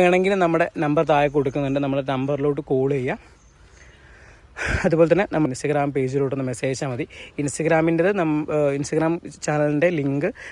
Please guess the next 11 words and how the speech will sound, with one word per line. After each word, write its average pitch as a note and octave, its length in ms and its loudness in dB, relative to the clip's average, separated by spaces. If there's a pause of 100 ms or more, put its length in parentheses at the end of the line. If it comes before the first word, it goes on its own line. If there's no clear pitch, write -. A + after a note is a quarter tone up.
(160)
നമ്മുടെ D#3+ 280 2
ഈ - 80 2
ഒരു D#3 100 2 (440)
വീഡിയോയുടെ C#3+ 400 2
താഴെ C#3 220 4
കൊടുക്കുന്നതായിരിക്കും. B2+ 600 -2 (360)
അപ്പം D#3+ 160 6 (240)
ഇതുപോലുള്ള G#3 520 8
വണ്ടിയുടെ, F3 460 2
നല്ല D3+ 180 -2
നല്ല D#3 140 2